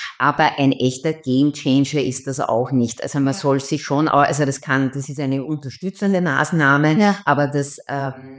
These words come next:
Speaker 1: äh, das löst das Grundproblem
Speaker 2: Ja.
Speaker 1: nicht, das zugrunde liegende, und, und dem sollte man sich natürlich auch einmal widmen. Ja.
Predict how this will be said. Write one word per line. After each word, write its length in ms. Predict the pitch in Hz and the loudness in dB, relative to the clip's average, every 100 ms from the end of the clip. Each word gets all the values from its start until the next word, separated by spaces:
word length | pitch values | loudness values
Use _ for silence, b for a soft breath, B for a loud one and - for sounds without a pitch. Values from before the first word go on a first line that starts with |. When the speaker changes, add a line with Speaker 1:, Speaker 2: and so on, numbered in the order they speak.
| - | -6
Speaker 1:
äh, 300 | 135 131 127 127 | -2 0 0 -2
das 200 | 135 - | -6 -2
löst 320 | 135 135 - | -2 -2 -6
das 120 | 139 | -12
Grundproblem 760 | - 143 156 151 135 127 123 123 | -6 -4 -4 -6 -10 -4 0 2
Speaker 2:
Ja. 60 | 123 | 2
Speaker 1:
nicht, 280 | 139 - | -2 -10
das 140 | 139 - | -16 -16
zugrunde 460 | - 123 127 123 | -18 -10 -6 -4
liegende, 720 | 123 127 127 139 135 135 139 127 | -2 -4 -2 -2 2 4 4 2
und, 220 | 131 120 | -2 -2
und 220 | 127 123 | -2 0
dem 160 | 123 123 | -2 -2
sollte 240 | 131 123 | -6 -10
man 80 | 135 | -12
sich 200 | - 117 | -12 -12
natürlich 400 | 120 120 120 120 | -12 -10 -10 -10
auch 160 | - - | -14 -8
einmal 320 | 117 104 104 | -6 -6 -8
widmen. 500 | 101 _ 107 95 226 _ - | -14 _ -8 -8 -12 _ -14
Ja. 240 | 143 135 | -10 -10